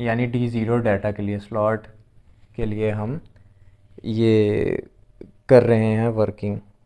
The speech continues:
तो दोस्तों, इधर सेंडर वन का C into D अगर मैं कैलकुलेट करूँगा तो डी वन है, तो ये इसी तरह जब ये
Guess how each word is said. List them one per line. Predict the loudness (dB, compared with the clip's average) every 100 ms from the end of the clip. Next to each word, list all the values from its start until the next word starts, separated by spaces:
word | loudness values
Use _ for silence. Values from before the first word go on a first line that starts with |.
| _ _ _ -20 _ _ _ _ _ -20 _ -20 -8
तो |
दोस्तों, | -4 -4 -2 -4 -4
इधर | -4 -6
सेंडर | -4 -4 -2 0
वन | 0 -2
का | -2 -4 -6 -12 _ _ _ _ _ _ _ _ _
C | -6 -2 -2
into | -2 -2
D | -2 -2
अगर | -2 -4
मैं | -6 -6
कैलकुलेट | -8 -8 -6 -6 -6
करूँगा | -10 -8 -8 -12 -16 -12
तो | -8
डी | -4 -2
वन | 0 -2 -2
है, | -4 -6 -8 _ _ _ _ _ _ _ _ _ _ _ _ -8
तो |
ये | -2 0 -2
इसी | -6
तरह | -6 -4 -4
जब | -4 -6 -6
ये | -8